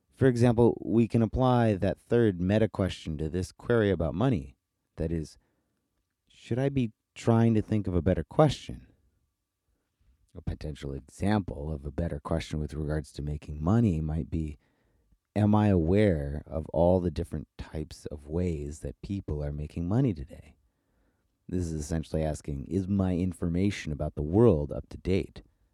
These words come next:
Perhaps we apply that third meta question again. Is there a better question?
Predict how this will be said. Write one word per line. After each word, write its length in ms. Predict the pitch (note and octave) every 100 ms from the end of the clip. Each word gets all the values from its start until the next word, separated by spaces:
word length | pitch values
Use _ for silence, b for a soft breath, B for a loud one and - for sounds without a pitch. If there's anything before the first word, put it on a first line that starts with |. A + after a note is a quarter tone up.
| _ _ _ _ _ _ _ _ _ _ _ _
Perhaps 320 | - C3+ A#2+ -
we 140 | A#2
apply 460 | G2 G#2+ A2 G#2+ G2+
that 200 | E2 -
third 320 | G#2 G2+ F2
meta 260 | F2+ F2
question 360 | - F2 D#2+ D2
again. 480 | C#2+ A#2+ C3+ - C#2 - _ _ _ _ _
Is 260 | D2+ D2+ -
there 240 | C2 C#2+
a 60 | C#2
better 260 | C2 -
question? 720 | - E2 F#2+ - - D2 -